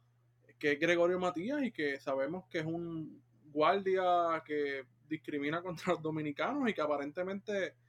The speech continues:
bueno, aparentemente no, le disparó a un dominicano,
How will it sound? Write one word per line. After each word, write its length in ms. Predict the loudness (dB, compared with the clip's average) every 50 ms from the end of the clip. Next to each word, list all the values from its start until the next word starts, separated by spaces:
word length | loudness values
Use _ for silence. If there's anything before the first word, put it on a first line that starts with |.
| _ _ _ _ _
bueno, 160 | 0 2 4
aparentemente 640 | 4 6 4 4 2 0 0 0 0 0 0 0 0
no, 320 | 0 0 -2 -2 -4 -6 -2 0
le 120 | 2 2
disparó 500 | 2 2 2 _ 6 6 6 6 4 4
a 100 | 4 4
un 120 | 2 2 2
dominicano, 720 | 0 0 0 -2 -2 -2 -2 -2 0 0 -2 -4 -6 -8